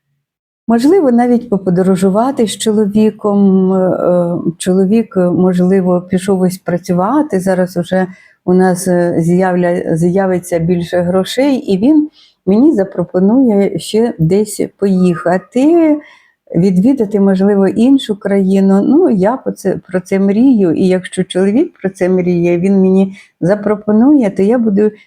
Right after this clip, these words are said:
щаслива, тому що подорожувати з чоловіком для мене це також, ну, свято. Коли поруч чоловік знаходиться, це свято, так? Друзі, я це свято хочу святкувати з вами.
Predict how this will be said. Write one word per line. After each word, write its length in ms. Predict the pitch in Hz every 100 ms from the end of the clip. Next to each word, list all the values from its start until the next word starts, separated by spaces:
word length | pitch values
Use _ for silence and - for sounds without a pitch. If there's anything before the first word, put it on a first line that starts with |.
| -
щаслива, 600 | - 208 202 190 180 180
тому 260 | 190 208
що 180 | 202 190
подорожувати 880 | 190 185 202 220 214 233 349 392 269
з 40 | -
чоловіком 840 | 214 208 202 185 233 294 220 202 208 - _ -
для 200 | 185 196
мене 380 | 202 226 220 202
це 180 | -
також, 720 | 202 196 - 214 226 202 - 190 180
ну, 220 | - 208 202
свято. 800 | - 233 247 202 185 196 - 160 - _ _ -
Коли 180 | 247 247
поруч 440 | 262 262 254 233
чоловік 500 | 233 233 233 285 320
знаходиться, 720 | 220 226 233 233 214 202 208
це 180 | 202 262
свято, 600 | - 202 196 190 185 - 165
так? 160 | 269 370 - - - - _
Друзі, 420 | 185 220 262 214 226
я 160 | 349
це 200 | 339 262
свято 440 | 247 262 349 359 247
хочу 280 | 233 233
святкувати 800 | 220 220 214 220 214 233 240 208 190
з 60 |
вами. 400 | 180 185 180 180